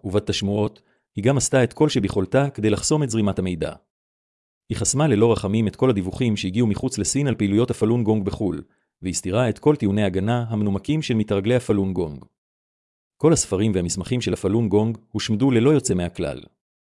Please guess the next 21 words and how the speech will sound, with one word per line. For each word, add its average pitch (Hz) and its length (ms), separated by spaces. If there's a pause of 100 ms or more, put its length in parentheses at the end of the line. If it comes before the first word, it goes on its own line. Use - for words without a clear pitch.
(460)
ננקטו 107 320
אמצעים 110 320
קיצוניים 104 440
כדי 101 200
להבטיח 98 380
שלא 117 220
יתקיים 113 300
שום 127 200
רעיון 107 240
של 107 140
תקשורת 113 340
זרה 101 220
עם 120 120
מתרגלי 104 360
פלון 113 300
גונג 104 220
בסין, 92 340 (420)
כולל 101 240
גירוש 98 260
עיתונאים 98 320
מסין, 95 360